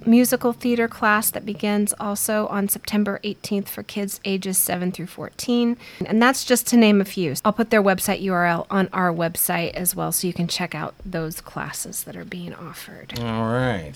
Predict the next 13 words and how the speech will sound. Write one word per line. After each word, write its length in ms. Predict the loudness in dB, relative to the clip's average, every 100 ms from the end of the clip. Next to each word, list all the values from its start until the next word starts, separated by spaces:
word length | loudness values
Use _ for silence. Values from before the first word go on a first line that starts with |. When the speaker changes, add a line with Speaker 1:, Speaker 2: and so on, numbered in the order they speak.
| -14
Speaker 2:
And 160 | -8 -6
that 160 | -4 -4
is 480 | -4 -4 -6 -8 -14 -16 -16 -8
Dare 220 | -4 -4
Playhouse. 840 | -4 -4 -4 -2 -2 -4 -6 -10 -6
All 220 | 0 4
right. 240 | 6 4
Now 260 | 4 2 4
we're 160 | 4
at, 240 | 2 0 -4
uh, 200 | -4 -6
four, 500 | -10 -8 -6 -4 -6
uh, 340 | -8 -8 -10